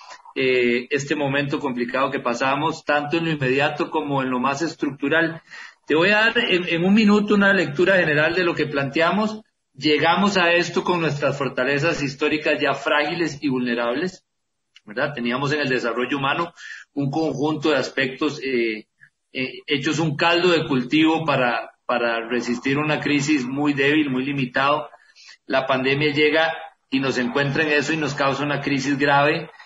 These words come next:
Para nosotros, eh, la más grave en décadas, y dependiendo de lo que hagamos en lo, en lo corto y mediano en plazo, quizás la, la más grave de nuestra historia moderna.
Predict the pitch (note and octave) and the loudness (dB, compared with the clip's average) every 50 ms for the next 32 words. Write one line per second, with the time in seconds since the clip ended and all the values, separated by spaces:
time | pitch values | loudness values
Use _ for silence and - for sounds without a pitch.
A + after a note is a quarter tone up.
0 | - _ _ _ _ _ _ - C#3+ C#3+ C#3 C3+ C3+ C3 B2 - - F3 F#3 F3+ | -20 _ _ _ _ _ _ 0 2 2 2 2 0 -2 -2 0 2 2 2 2
1 | D#3+ - F3 F#3 G3+ G3 G3+ - - _ - C#3+ C3+ C3 B2+ B2 A#2+ A#2 B2 B2+ | 2 2 2 2 2 0 -2 -6 -8 _ -2 0 2 2 4 2 2 0 0 0
2 | B2 A#2+ A#2+ B2 C3 C#3 D3 D3+ C#3+ D#3+ E3 E3 E3 E3+ F#3 F#3+ F3+ D#3+ D3 C#3 | 0 0 0 0 2 2 2 0 2 2 2 4 4 4 2 2 0 0 -2 0
3 | C3+ D3 D3+ D3 - F3+ F3+ F#3 F#3 F3+ - - - C#3+ C#3 C3 B2+ B2+ B2 B2 | 0 0 0 2 2 2 2 4 2 2 0 -4 -6 -4 -2 0 0 0 0 0
4 | B2 B2 B2 A#2+ B2+ C#3 C#3+ D3 D3 E3+ F3+ F3+ F3 E3 D3+ B2+ - C#3+ C3 B2+ | -2 -2 -2 0 0 0 0 2 2 2 2 4 4 2 2 2 2 2 2 2
5 | C3 C#3 C#3+ D3+ E3 E3 - E3 D3+ C3+ C3 B2+ A#2+ A2+ A2 G#2 - - _ _ | 4 2 2 2 0 -2 -2 -2 -2 0 0 0 0 0 -2 -4 -8 -14 _ _
6 | _ _ _ _ _ - B2+ B2 B2 A#2+ A#2 - - D#3 D3+ D3 D3 D3 F#3 F3 | _ _ _ _ _ -10 -6 -4 -4 -4 -4 0 0 2 2 2 2 2 2 2
7 | D#3+ E3 D3+ D3 C#3+ D3 D3 D3+ D3+ E3 D#3 D3 B2+ A#2+ - - - - _ _ | 4 2 4 4 4 4 2 2 0 0 -2 -2 -2 -6 -8 -14 -20 -20 _ _
8 | - - _ - C3+ B2+ B2 B2 B2 C#3 C3+ C#3 C#3 C#3 - D#3 E3+ F#3 - _ | -20 -20 _ -6 -4 -4 -2 -2 0 2 2 2 2 2 2 0 0 0 -4 _
9 | _ _ _ _ - - C3 A#2+ - - C#3 C3+ C#3 C#3+ D3 D#3 D3+ C#3+ C#3 C3+ | _ _ _ _ -4 -2 -2 0 0 2 2 4 4 4 4 4 4 4 2 2
10 | B2+ B2+ B2+ B2+ B2 B2 B2+ C3+ C#3 C#3 C#3 C#3+ D3 D3 D3 C#3+ C3+ C3 - C3 | 2 0 0 0 0 0 0 2 2 2 4 4 4 2 2 0 -2 -2 -2 -2
11 | A#2+ A#2+ - C3+ C3 C#3 C#3+ C#3+ C#3+ C#3 C#3 C#3 C#3 C#3+ C#3+ D3 E3 E3 E3 - | -2 0 0 0 0 2 2 2 2 2 4 4 2 2 2 0 -2 -2 -4 -10